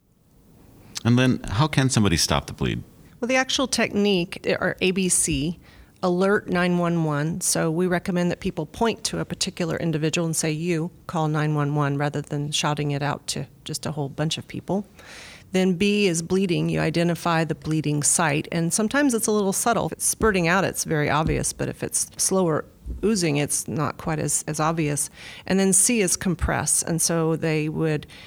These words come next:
Speaker 2: uh, try direct pressure to the wound at first. And if that doesn't work, um, then they might re-, be required to have a tourniquet if they have it. If they don't have a tourniquet available, then we teach them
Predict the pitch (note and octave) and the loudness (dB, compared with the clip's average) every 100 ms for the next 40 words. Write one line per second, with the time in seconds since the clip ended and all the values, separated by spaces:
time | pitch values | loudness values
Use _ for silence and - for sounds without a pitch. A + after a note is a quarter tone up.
0 | - - D#3+ D3 - E3+ E3 D#3+ - - | -20 -6 -4 -2 0 0 0 -2 -2 -2
1 | A3 G#3+ A3+ G#3+ A3 F#3+ F#3 F3+ F#3 F#3 | 0 2 0 0 0 0 0 2 2 0
2 | E3 - - F3 F#3+ - - - - - | -2 -2 0 0 2 0 -2 -6 -14 -20
3 | - - F3 E3 E3+ D3+ - E3+ E3 - | -12 -2 0 0 0 0 0 0 0 -2
4 | E3+ F3+ F3 - - - D3+ D3+ D#3 - | 0 0 -2 -8 -10 -4 -2 0 -2 -6
5 | - - E3+ D#3 D#3 D#3 D3+ E3 D#3 - | -14 -8 -2 0 0 0 -2 -2 -4 -2
6 | E3 D3+ - D#3+ D3+ E3 C#3 - D#3+ F#3 | -2 -2 -2 -2 -2 -2 -2 -2 -2 -2
7 | G#3+ - D#3 - D3 C#3 D3 E3+ G3+ - | -4 -2 -4 -4 -4 -2 -2 0 -2 -6
8 | - - - - D3 D3+ - F3+ E3 - | -20 -16 -12 -4 -2 0 0 0 -2 0
9 | G3 F#3+ G3+ F3+ E3 F3+ F3+ F#3 F3+ E3 | 0 0 0 -2 0 2 2 2 0 2
10 | D#3+ D#3 D3+ - - D3 - - D#3 - | 2 0 -2 -4 -4 -4 -4 -2 -2 -2